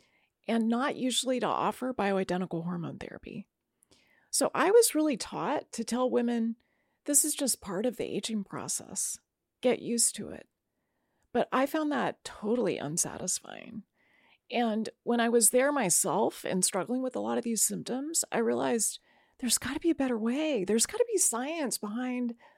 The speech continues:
a better approach that allows us to navigate all of these hormonal changes and to do it in a way that, um,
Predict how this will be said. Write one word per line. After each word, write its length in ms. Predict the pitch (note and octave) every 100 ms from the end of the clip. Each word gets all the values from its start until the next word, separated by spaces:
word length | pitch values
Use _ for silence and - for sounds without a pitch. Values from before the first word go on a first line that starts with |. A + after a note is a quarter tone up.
| - -
a 80 |
better 400 | G3+ A#3+ E4 E4+
approach 720 | B3+ - A3+ C#4+ D#4 - - -
that 140 | A#3+
allows 380 | A#3 B3+ D4 -
us 200 | A#3+ -
to 120 | A3
navigate 640 | G#3 A#3 E4 D4 A3 F3 - _ _ - -
all 220 | A#3+ C4+
of 80 | D4+
these 240 | C#4+ A3+
hormonal 460 | - A3+ G#3 G3+ F#3+
changes 760 | - A#3+ C4+ F3 - - - - _ _ -
and 140 | A#3+ A3+
to 60 |
do 340 | G3+ A3 C#4 D#4
it 320 | B3+ F3 - _ _ _ _ -
in 120 | A#3+
a 60 | A3+
way 260 | A#3 A#3
that, 400 | B3 F3 F3 - _
um, 400 | - A3+ G#3+ G#3+